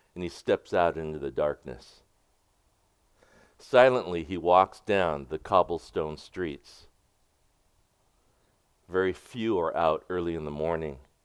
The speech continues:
and no one's talking to each other. They're just intently trying to get the day started before the sun comes up. He will keep his head down,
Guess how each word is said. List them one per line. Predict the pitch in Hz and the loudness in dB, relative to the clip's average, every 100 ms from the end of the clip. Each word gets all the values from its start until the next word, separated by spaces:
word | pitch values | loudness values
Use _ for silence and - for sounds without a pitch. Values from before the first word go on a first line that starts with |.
| _ _ _ _ | _ _ _ _
and | 87 92 | -8 -2
no | 110 | -2
one's | 135 113 95 | -2 -4 -8
talking | - 104 98 - 87 73 _ | -2 2 2 0 -12 -12 _
to | - 85 | -10 -10
each | 76 - | -8 -2
other. | 78 73 73 - _ _ _ _ - | 0 0 -4 -8 _ _ _ _ -6
They're | 107 | -4
just | 113 107 113 | -4 -6 -4
intently | 101 - - 127 98 98 | -6 -6 -4 -4 -4 -8
trying | 87 - 107 92 | -8 -6 -4 -4
to | |
get | 85 92 90 | -4 -4 -4
the | 87 | -6
day | 80 90 85 | -4 -4 -4
started | - - 101 90 76 | -6 0 0 0 -4
before | 80 78 95 | -10 -8 -6
the | 85 | -4
sun | 76 - 80 76 | -6 -8 -8 -8
comes | 80 71 69 | -10 -10 -6
up. | 69 67 _ _ _ _ _ _ _ _ _ _ _ _ _ _ _ _ _ _ _ _ - | -6 -6 _ _ _ _ _ _ _ _ _ _ _ _ _ _ _ _ _ _ _ _ -8
He | 123 | -4
will | 131 | -4
keep | 110 123 113 | -4 -8 -8
his | 92 - | -8 -2
head | 110 92 | -2 0
down, | 80 90 80 76 | 0 0 0 -4